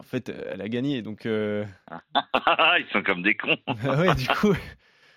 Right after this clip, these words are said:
Speaker 1: Bah bon, après, elle joue contre Taveit, donc normalement, elle devrait perdre. Là, <laughs> là,
Speaker 2: Ah
Speaker 1: ils
Speaker 2: oui,
Speaker 1: vont
Speaker 2: ça,
Speaker 1: rien.
Speaker 2: là, c'est réglé, elle va prendre de branlées.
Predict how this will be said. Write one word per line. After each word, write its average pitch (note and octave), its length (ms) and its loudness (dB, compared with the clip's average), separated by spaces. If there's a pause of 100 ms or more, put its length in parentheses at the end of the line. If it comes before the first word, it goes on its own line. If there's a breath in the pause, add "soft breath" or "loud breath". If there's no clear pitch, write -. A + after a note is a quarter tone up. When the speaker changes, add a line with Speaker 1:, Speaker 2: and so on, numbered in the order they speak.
(260 loud breath)
Speaker 1:
Bah B2 200 2
bon, B2+ 260 -2
après, A#2+ 280 2
elle E3 100 6
joue D#3 100 0
contre E3+ 200 0
Taveit, E3+ 320 4
donc A#2 220 -8
normalement, D3 380 2
elle C#3+ 60 0
devrait C3+ 280 2
perdre. D3 420 2
Là, - 0 -
<laughs> - 0 -
là, D#3 180 2 (120)
Speaker 2:
Ah E3+ 220 2
Speaker 1:
ils E3+ 60 0
Speaker 2:
oui, F3+ 200 4
Speaker 1:
vont B2+ 140 0
Speaker 2:
ça, C#3 80 2
Speaker 1:
rien. E3 100 0
Speaker 2:
là, C#3 200 2
c'est A2 60 -10
réglé, G#2 200 2
elle A2+ 80 0
va F2+ 140 4
prendre F#2+ 260 0
de F#2 300 0
branlées. B2+ 760 2